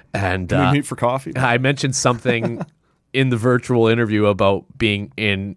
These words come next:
Speaker 1: Toronto, and you could see the color sort of drain from Hoff's
Speaker 2: <laughs>
Speaker 1: face.
Speaker 2: Oh,
Speaker 1: <laughs> And he
Speaker 2: oh.
Speaker 1: goes, "Just, just to clarify, you, you're willing to relocate,
Speaker 2: You know you're
Speaker 1: right?"
Speaker 2: gonna have to
Speaker 1: <laughs>
Speaker 2: move for
Speaker 1: Yeah.
Speaker 2: this job.
Speaker 1: <laughs> And I was like, "Yes, that is acceptable."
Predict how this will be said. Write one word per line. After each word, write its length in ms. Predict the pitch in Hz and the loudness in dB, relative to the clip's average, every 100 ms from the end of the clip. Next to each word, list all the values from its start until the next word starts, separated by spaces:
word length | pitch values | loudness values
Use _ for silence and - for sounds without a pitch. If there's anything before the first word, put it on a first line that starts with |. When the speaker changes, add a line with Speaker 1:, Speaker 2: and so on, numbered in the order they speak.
| - | -14
Speaker 1:
Toronto, 520 | - 110 107 104 101 | -2 2 2 2 0
and 140 | 101 | -2
you 60 | 104 | -4
could 140 | 117 | -6
see 160 | - 135 | -2 -2
the 80 | 113 | -2
color 360 | - 110 107 | -2 0 0
sort 220 | 107 117 104 | -2 -2 0
of 60 | |
drain 320 | 110 110 110 | 0 0 -2
from 160 | 104 160 | -2 -2
Hoff's 280 | 104 107 101 | 0 -2 -2
Speaker 2:
<laughs> 120 | - | -6
Speaker 1:
face. 400 | - 170 139 - - | -4 -2 -2 -4 -4
Speaker 2:
Oh, 180 | 262 233 | -4 -2
Speaker 1:
<laughs> 0 | |
And 200 | - 190 | -2 0
he 140 | - | -2
Speaker 2:
oh. 20 | 170 | -2
Speaker 1:
goes, 200 | 170 156 214 220 | -2 -4 -8 -10
"Just, 420 | - - 202 - - 196 | -6 -4 -4 -6 -12 -6
just 160 | 240 | -4
to 60 | - | -4
clarify, 380 | - 196 131 131 | -2 -2 0 -2
you, 200 | 123 113 | -2 -4
you're 120 | 143 143 | -2 0
willing 200 | 180 135 | 2 0
to 180 | 117 110 | -4 -4
relocate, 360 | 147 143 127 | -2 0 0
Speaker 2:
You 40 | 151 | 0
know 140 | 156 | 0
you're 120 | 160 | 0
Speaker 1:
right?" 40 | 147 | 0
Speaker 2:
gonna 120 | 151 | 0
have 120 | 160 | 0
to 80 | 147 | 0
Speaker 1:
<laughs> 140 | 139 | 0
Speaker 2:
move 340 | 147 151 139 196 | 0 0 2 0
for 180 | 214 | 0
Speaker 1:
Yeah. 140 | 196 156 | 0 0
Speaker 2:
this 240 | 113 - | -2 -4
job. 140 | 180 175 | -4 -2
Speaker 1:
<laughs> 180 | - | -2
And 160 | - 180 | -2 -2
I 80 | 190 | 0
was 160 | 175 | 0
like, 220 | 143 143 143 | 0 -2 -2
"Yes, 300 | 131 87 - | -4 -4 -8
that 260 | 113 120 | -2 0
is 100 | 117 | 0
acceptable." 600 | 107 101 117 98 90 95 | -2 0 0 -2 -6 -10